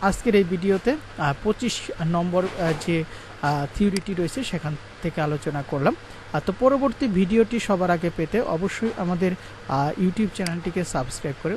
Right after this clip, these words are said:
পাশে আসা বেল আইকনটি বাজিয়ে রাখুন। আর আপনারা যারা সুপার সাজেশন নিতে চান,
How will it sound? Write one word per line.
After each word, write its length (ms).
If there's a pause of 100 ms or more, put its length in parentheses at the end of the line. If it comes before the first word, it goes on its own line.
পাশে 220
আসা 260
বেল 160
আইকনটি 420
বাজিয়ে 300
রাখুন। 280
আর 120
আপনারা 340
যারা 260 (480)
সুপার 260
সাজেশন 480
নিতে 240
চান, 160